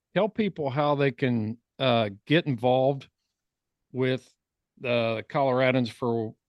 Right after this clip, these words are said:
Responsible Wildlife Management and, um, how they can support your cause and what they can do to, to help you along here. 'Cause twenty twenty-four is gonna be an absolute shit show on all levels.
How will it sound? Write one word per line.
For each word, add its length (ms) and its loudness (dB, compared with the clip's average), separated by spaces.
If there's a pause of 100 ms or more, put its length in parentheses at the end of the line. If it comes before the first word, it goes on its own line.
(100)
Responsible 580 2
Wildlife 480 6
Management 720 4 (520)
and, 460 0
um, 340 4
how 200 0
they 120 2
can 140 -6
support 480 -6
your 100 -8
cause 360 2
and 180 -4
what 200 -2
they 120 -2
can 240 -6
do 300 0
to, 340 -6 (280)
to 160 -4
help 260 -6
you 80 -4
along 360 -8
here. 280 -10
'Cause 240 -10 (480)
twenty 260 6
twenty-four 580 6
is 120 2
gonna 180 6
be 480 2 (420)
an 120 0
absolute 920 2 (1400)
shit 380 -2
show 380 -6 (420)
on 200 4
all 260 8
levels. 500 -2